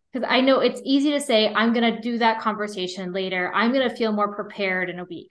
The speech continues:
or two weeks," or, and it's h-, easy for those things to get away from us and to slip, those opportunities to slip through our fingers as parents. So we just wanted to make that barrier to entry as low as possible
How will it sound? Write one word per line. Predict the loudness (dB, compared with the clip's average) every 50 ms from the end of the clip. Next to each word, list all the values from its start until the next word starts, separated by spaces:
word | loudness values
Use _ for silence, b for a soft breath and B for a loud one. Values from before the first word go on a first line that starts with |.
| _
or | -16 -16
two | -16 -12 -10 -8 -8
weeks," | -8 -8 -10 -10 -14 -16
or, | -14 -14 -14 -12 -14
and | -6 -4 -2 -2 -2
it's | -4 -6
h-, | -12 -16 -18 -16 -16 -14 -16 -16 -12 _
easy | -2 0 2 4 2 2 2
for | 0 -2
those | -2 -2 -2 -2
things | -4 -4 -4 -4 -4
to | -4 -4
get | -4 -4 -4
away | -4 -6 -8 -10
from | -10 -10 -12
us | -12 -12
and | -12 -14
to | -14 -14
slip, | -14 -14 -16 -12 -6 -4
those | -4 -4 -4
opportunities | -6 -6 -6 -8 -10 -10 -12 -8 -8 -8 -8 -8
to | -12
slip | -14 -14 -16 -18 -16 _
through | -10 -10
our | -10 -10 -10
fingers | -12 -14 -14 -14 -16 -16 -16
as | -18 -18
parents. | -18 -18 -16 -16 -16 -16 -18 -20 B B B B B B B
So | -10 -6 -4
we | -4 -6
just | -6 -4
wanted | -4 -4 -4 -2
to | -2 -2
make | 0 0 0 0
that | -2 -2 -2 -2 0
barrier | 0 0 0 0 0 -2 -2
to | -4 -6 -10
entry | -10 -8 -6 -6 -4
as | -4 -4 -2
low | 0 2 2
as | 2 2 0
possible | -2 -4 -4 -4 -4 -8 -12 -12 -12 -12 B